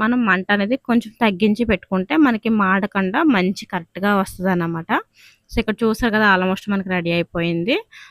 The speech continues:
So, ఒకసారి అయితే మీరు చూసుకోండి తీపి సరిపోయిందా లేదనేసి,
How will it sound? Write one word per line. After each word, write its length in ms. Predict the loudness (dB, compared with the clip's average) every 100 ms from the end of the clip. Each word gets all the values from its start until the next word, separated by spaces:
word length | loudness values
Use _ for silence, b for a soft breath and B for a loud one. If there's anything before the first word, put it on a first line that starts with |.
| _
So, 40 | -2
ఒకసారి 360 | -2 -2 2 4
అయితే 180 | 2 2 0
మీరు 140 | 2 -2 -2
చూసుకోండి 600 | -4 -4 -4 -2 0 0 0
తీపి 220 | -2 -2 -2
సరిపోయిందా 520 | -2 -2 -2 0 0 0
లేదనేసి, 420 | -2 -2 -4